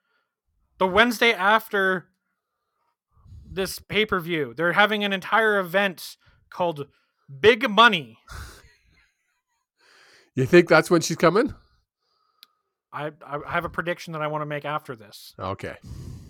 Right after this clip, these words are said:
Speaker 1: After that, we have Samoa Joe versus Hangman Adam Page versus Swerve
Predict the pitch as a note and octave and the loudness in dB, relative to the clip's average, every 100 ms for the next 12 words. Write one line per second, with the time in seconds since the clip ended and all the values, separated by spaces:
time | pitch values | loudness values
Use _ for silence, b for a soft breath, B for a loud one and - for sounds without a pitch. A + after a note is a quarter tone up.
0 | B B _ _ _ _ _ _ _ - | B B _ _ _ _ _ _ _ 2
1 | G3+ A3 A3 A3 G#3+ - - A3+ G#3+ C#4 | 4 6 4 4 0 -4 0 0 6 6
2 | C4 G#3+ E3+ E3 D#3 D3 D3+ D3+ - A#3 | 6 4 0 -2 -2 -6 -8 -10 -6 -4
3 | B3+ A3+ G3 F#3 D#3+ D3+ C#3 C#3 C#3 - | 0 0 -2 -4 -4 -6 -6 -10 -10 -14
4 | b b b E3+ E3+ - D#3+ C#3+ - _ | b b b -2 -2 -2 -6 -6 -12 _
5 | - - A#3+ A#3+ - | -14 2 4 4 2